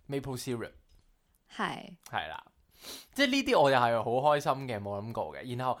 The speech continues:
Speaker 1: 我記得啦，好似係話，我記得我身邊嘅朋友第一個做呢件事就係彭秀慧。
Speaker 2: 嗯。
Speaker 1: 然後好似就係話喺個 party 入面，唔知，呃，有個人攞咗隻D V D，呃，或者隻V C D出嚟，
Speaker 2: 嗯。
Speaker 1: 絕版㗎啦，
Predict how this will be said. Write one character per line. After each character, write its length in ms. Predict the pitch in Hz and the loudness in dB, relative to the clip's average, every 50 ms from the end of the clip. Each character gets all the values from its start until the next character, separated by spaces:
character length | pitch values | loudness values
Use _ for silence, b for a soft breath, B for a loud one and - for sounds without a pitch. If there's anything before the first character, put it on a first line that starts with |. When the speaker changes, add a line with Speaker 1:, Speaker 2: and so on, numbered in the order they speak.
| 175 170 | -6 -6
Speaker 1:
我 60 | - 170 | -6 0
記 160 | - 220 208 | 0 0 2
得 120 | 208 254 254 | 2 2 2
啦， 120 | 220 185 | 2 0
好 120 | 170 175 | 0 -2
似 160 | - - - 170 | -4 -4 -6 -6
係 240 | - - 101 95 92 | -6 -6 -8 -8 -8
話， 240 | 87 85 80 76 - _ _ _ _ _ _ _ _ _ _ _ _ _ - - _ _ _ | -8 -10 -10 -12 -14 _ _ _ _ _ _ _ _ _ _ _ _ _ -20 -20 _ _ _
我 100 | - 160 - | -8 -6 -4
記 120 | - 175 | -2 0
得 220 | 170 220 220 - - | 0 0 -2 -2 -4
我 260 | - 98 101 113 117 _ _ _ _ _ _ _ _ _ _ - - | -8 -8 -8 -8 -10 _ _ _ _ _ _ _ _ _ _ -16 -14
身 280 | - - - 180 180 175 | -8 -4 -2 -2 -2 -2
邊 280 | 175 175 170 175 175 | -4 -6 -6 -6 -6
嘅 180 | - 139 110 104 | -6 -6 -6 -6
朋 260 | - - 85 80 87 90 | -8 -12 -16 -16 -14 -14
友 100 | 98 101 | -12 -10
第 80 | - 104 | -8 -8
一 100 | 120 135 | -8 -6
個 120 | 139 117 | -8 -8
做 180 | - 107 98 98 | -8 -8 -10 -10
呢 60 | 117 | -10
件 120 | 120 110 95 | -10 -12 -12
事 100 | 95 92 | -14 -14
就 100 | - 95 | -14 -14
係 100 | 90 92 | -14 -14
彭 180 | - - - - | -16 -18 -18 -18
秀 160 | - 87 85 | -16 -14 -14
慧。 80 | 85 - - - _ _ - | -14 -16 -18 -20 _ _ 0
Speaker 2:
嗯。 380 | 240 240 233 226 214 202 185 | 2 4 4 4 4 2 2
Speaker 1:
然 40 | 120 120 | 0 -2
後 60 | 127 | -2
好 40 | 156 151 | -4 -6
似 120 | - 175 | -10 -8
就 120 | - 151 | -8 -6
係 100 | 117 104 | -6 -4
話 200 | 95 95 90 92 107 | -4 -4 -4 -4 -6
喺 180 | 113 139 147 | -8 -8 -10
個 120 | - - 143 | -10 -10 -10
party 320 | - 147 156 165 156 - 107 | -10 -10 -10 -10 -10 -10 -12
入 80 | 87 | -14
面， 180 | 95 98 98 95 | -12 -14 -14 -14
唔 100 | 95 95 | -16 -16
知， 220 | - 151 147 151 - - _ _ _ _ _ | -14 -12 -12 -12 -12 -14 _ _ _ _ _
呃， 260 | - - 104 98 98 98 | -12 -10 -8 -8 -10 -8
有 140 | 107 107 | -8 -8
個 140 | 117 127 110 | -6 -6 -6
人 100 | 95 92 95 | -6 -6 -4
攞 180 | 98 110 143 | -4 -4 -4
咗 180 | 143 170 160 160 | -4 -6 -6 -6
隻 300 | - - 139 117 113 - _ _ _ | -6 -6 -6 -6 -6 -8 _ _ _
D 240 | 131 120 120 120 | -10 -8 -6 -6
V 160 | 117 117 117 113 | -6 -6 -8 -10
D， 120 | - _ _ | -12 _ _
呃， 120 | 123 117 117 | -4 0 0
或 80 | - - | 0 0
者 100 | 403 370 | 0 0
隻 120 | 359 277 | -2 -2
V 320 | - 175 160 165 190 180 170 | -2 -4 -4 -4 -4 -4 -2
C 260 | 156 - - 151 147 143 | -4 -6 -6 -8 -8 -8
D 260 | - 139 127 123 120 | -8 -8 -6 -6 -6
出 100 | 120 127 | -4 -6
嚟， 100 | 104 - - _ _ | -6 -6 -8 _ _
Speaker 2:
嗯。 420 | 226 226 226 220 208 202 185 170 175 | -4 -2 0 0 0 -2 -4 -6 -6
Speaker 1:
絕 140 | - 117 - _ | -8 -8 -8 _
版 320 | - - - 95 104 110 113 | -8 -8 -8 -8 -8 -8 -10
㗎 80 | 107 | -10
啦， 180 | 87 65 62 - | -10 -10 -12 -14